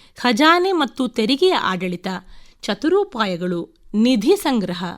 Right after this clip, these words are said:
ವಿಜಯ ಯಾತ್ರೆ, ಯುದ್ಧಕಾಲದ ಕ್ರಮ, ಹಾಗೆಯೇ ಇದರಲ್ಲಿ ಸೈನ್ಯಕ್ಕೆ ಸೇವೆ ಸಲ್ಲಿಸುವ ಪಶು ವೈದ್ಯಕೀಯ ಆರೈಕೆ,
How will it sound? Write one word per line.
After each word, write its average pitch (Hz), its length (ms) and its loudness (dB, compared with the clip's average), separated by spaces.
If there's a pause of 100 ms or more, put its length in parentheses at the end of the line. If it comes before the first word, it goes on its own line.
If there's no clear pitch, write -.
(200)
ವಿಜಯ 320 460 2
ಯಾತ್ರೆ, 175 520 -2 (320)
ಯುದ್ಧಕಾಲದ 233 760 -2
ಕ್ರಮ, 185 300 -6 (240)
ಹಾಗೆಯೇ 302 500 2 (220)
ಇದರಲ್ಲಿ 277 440 2
ಸೈನ್ಯಕ್ಕೆ 320 720 0
ಸೇವೆ 254 340 0
ಸಲ್ಲಿಸುವ 220 500 -4 (100)
ಪಶು 240 460 0
ವೈದ್ಯಕೀಯ 220 760 0 (240)
ಆರೈಕೆ, 175 680 -4